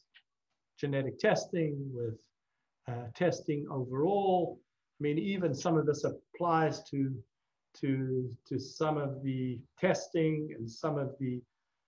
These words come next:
um, crazy stuff that's, that's gone around covid. But, um, I'll, I'll quote, um, from a,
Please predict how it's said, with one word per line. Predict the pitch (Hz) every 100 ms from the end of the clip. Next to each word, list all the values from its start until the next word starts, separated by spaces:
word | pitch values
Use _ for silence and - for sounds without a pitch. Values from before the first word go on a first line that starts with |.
| _ _ -
um, | 135 127 127 123 113 - _ _ _ _ _ -
crazy | 180 165 156
stuff | 135 - 165 117 -
that's, | 127 - - - _ _ _ _ _ -
that's | 110 -
gone | 147 139
around | 135 123 120 -
covid. | 135 113 110 110 _ _ _ _ _ _ _
But, | 147 139 - - _ _ _ _ _ _ 160
um, | 147 135 151 - _ _ _ _ _ _ _ _ _ _ _ _ _ _ _ - - -
I'll, | 156 -
I'll | 143
quote, | - 139 107 - - _ _ _ _ _ _ _
um, | 151 143 139 139 165 -
from | -
a, | 151